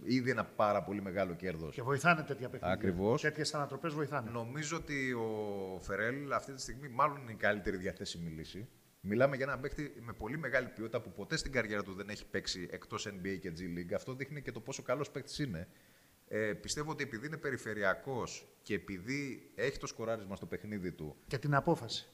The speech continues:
Speaker 1: Και την απόφαση.
Speaker 2: Να το τονίσουμε, γιατί τώρα
Speaker 1: Δεν
Speaker 2: οι υπόλοιποι δεν αποφασίζουν.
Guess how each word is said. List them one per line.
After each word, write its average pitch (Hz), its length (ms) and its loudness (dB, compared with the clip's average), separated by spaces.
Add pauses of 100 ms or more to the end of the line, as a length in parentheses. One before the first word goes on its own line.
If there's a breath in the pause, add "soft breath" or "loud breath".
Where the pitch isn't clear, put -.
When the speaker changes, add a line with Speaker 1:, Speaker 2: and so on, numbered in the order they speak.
Speaker 1:
Και 156 140 6
την 120 160 8
απόφαση. 101 420 10
Speaker 2:
Να - 60 4
το - 60 4
τονίσουμε, 151 340 2
γιατί 135 200 -2
τώρα 175 200 8
Speaker 1:
Δεν 165 120 10
Speaker 2:
οι 151 40 6
υπόλοιποι 170 400 4
δεν 202 180 6
αποφασίζουν. 180 640 0